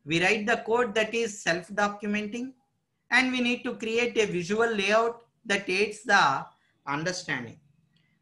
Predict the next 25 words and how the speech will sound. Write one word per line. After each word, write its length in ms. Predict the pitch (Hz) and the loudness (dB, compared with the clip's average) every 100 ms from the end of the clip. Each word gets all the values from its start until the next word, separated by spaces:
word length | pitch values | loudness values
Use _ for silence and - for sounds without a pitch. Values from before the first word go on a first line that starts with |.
| - | -2
Now 120 | 269 | 0
coming 340 | 269 277 339 330 | 4 2 2 -2
to 120 | 294 | 2
the 460 | 294 226 190 - - _ _ | 6 8 6 2 -8 _ _
validation 760 | 139 160 233 269 254 247 240 214 | 0 2 2 2 2 2 0 -2
principles, 800 | 208 220 - - 202 151 151 - | -2 -4 -6 2 4 4 0 -4
uh, 220 | 143 170 - _ _ _ _ _ - | -6 -6 -12 _ _ _ _ _ 0
after 640 | 170 262 - - 311 294 | 2 2 0 0 4 4
we 160 | 269 254 | 2 0
have 300 | 240 262 254 | 2 2 0
completed 800 | 208 208 - 247 247 247 240 233 190 | -2 -2 -4 -6 0 0 0 -2 0
our 300 | 214 220 214 | 2 0 -2
first 280 | 220 - 254 254 | -6 -4 -10 -6
coding 460 | 208 214 214 214 - | -2 0 -2 -6 -2
pass, 460 | - 180 220 - - _ _ _ _ _ - 143 | 2 4 2 -6 -20 _ _ _ _ _ -12 0
be 200 | 233 277 | 2 2
sure 340 | - 254 262 | -2 -4 -2
that 280 | 240 240 233 | 2 0 0
we 200 | 202 208 | -4 -2
conduct 420 | 202 196 226 208 | 0 2 0 0
a 200 | 214 - - | -2 -4 -4
code 280 | 196 220 214 - _ _ | 0 0 -2 -12 _ _
walkthrough 580 | 147 127 185 - 196 196 | -4 0 0 -2 -8 -4
when 280 | 180 175 175 143 | -2 -4 -6 -12
appropriate. 800 | - 165 156 156 131 120 - | -10 -6 -6 -6 -10 -14 -20